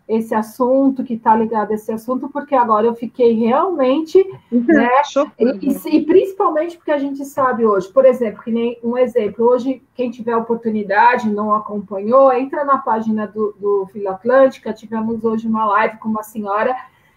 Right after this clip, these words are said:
Speaker 1: de oitenta e três anos, Dona Jandira, lúcida de
Speaker 2: Lúcida.
Speaker 1: tudo, ativa.
Speaker 2: Sim.
Speaker 1: N-, não tem, não, não casa. Eu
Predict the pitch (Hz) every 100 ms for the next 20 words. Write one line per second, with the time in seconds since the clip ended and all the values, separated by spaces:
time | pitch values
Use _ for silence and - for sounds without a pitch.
0 | _ 240 269 381 415 415 415 _ 392 427
1 | 494 480 359 339 285 240 226 196 202 214
2 | 226 - 233 233 226 226 214 185 190 214
3 | 466 480 - _ 302 320 381 440 480 494
4 | - - - 359 277 262 285 294 320 254
5 | 294 220 190 - _ 339 480 480 _ -
6 | - 294 285 285 - 320 349 - - _
7 | _ _ 403 349 330 349 349 _ _ _
8 | _ _ _ _ _ 381 349 349 403 494
9 | 480 _ 427 370 - 320 - 339 381 453
10 | 427 415 466 - 403 349 320 277 277 285